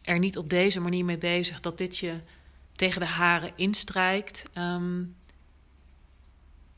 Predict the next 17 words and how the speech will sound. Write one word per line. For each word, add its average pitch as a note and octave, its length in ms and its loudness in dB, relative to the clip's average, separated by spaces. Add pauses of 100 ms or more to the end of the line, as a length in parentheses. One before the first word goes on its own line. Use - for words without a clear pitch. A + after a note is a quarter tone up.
dat F3+ 180 -2
is F#3+ 100 -2
helemaal F3+ 320 0
oké. D#3 460 -4 (380)
Hè, F#3 160 2
ik F#3+ 260 -4
deel F#3 280 2
dit F#3+ 420 -4
vanuit F3 640 -2 (380)
mijn F3+ 460 4
beleving, F3 480 0
ervaring E3 800 -2
en E3+ 360 -4
van F3 540 -4 (220)
wat E3 200 -6
ik - 340 -6 (520)
van, F3+ 680 -4